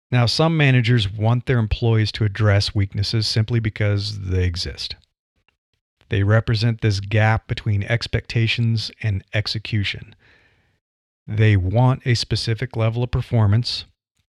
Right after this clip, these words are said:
in that job. Therefore, the employee must address the issue. Of course, our own perceptions of our weaknesses don't only exist in the workplace.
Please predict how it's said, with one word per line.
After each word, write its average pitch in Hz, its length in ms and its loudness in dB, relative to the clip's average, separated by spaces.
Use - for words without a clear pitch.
in 120 180 4
that 120 200 0
job. 101 500 -2
Therefore, 123 480 2
the 113 80 2
employee 113 380 2
must 113 680 0
address 98 460 -2
the 123 160 -2
issue. 135 300 -6
Of - 140 -6
course, 139 420 2
our 120 240 4
own 131 260 4
perceptions 131 600 0
of 127 100 2
our 123 100 4
weaknesses 120 540 2
don't 120 200 4
only 123 200 4
exist 101 340 0
in 95 60 0
the 90 60 2
workplace. - 640 -6